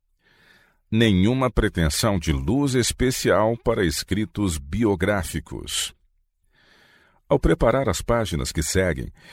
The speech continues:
Spiritual Gifts, volume dois, que é um relato autobiográfico, labutei sob condições grandemente desfavoráveis,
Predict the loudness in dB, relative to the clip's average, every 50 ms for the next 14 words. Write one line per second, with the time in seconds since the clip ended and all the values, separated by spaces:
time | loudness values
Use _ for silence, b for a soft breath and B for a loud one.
0 | B B B -4 -4 -4 -4 -2 -2 0 0 0 0 0 0 0 0 -2 -2 -2
1 | -4 -4 -10 -12 -12 -10 -6 -4 -2 -2 0 -2 -2 0 0 0 0 -2 -2 -4
2 | -6 -6 -6 -8 -8 -6 -4 -2 -2 0 0 -2 -2 -2 -2 -2 -2 -2 0 0
3 | 0 -2 -2 -4 -6 -6 -6 -4 -4 -6 -6 -4 -2 -2 -2 0 -2 -2 -2 -2
4 | -4 -8 -12 -14 -14 -16 -18 B B B B B B B B 0 0 0 0 0
5 | 0 0 0 0 0 0 -2 -4 -2 -2 -4 -4 -4 -4 -4 -2 -2 -2 -4 -4
6 | -2 0 0 2 0 0 -2 -2 0 0 0 0 0 -2 -2 -2 -2 -2 0 0
7 | 2 2 4 4 4 4 2 2 0 -2 -6 -6 -6 -8 -8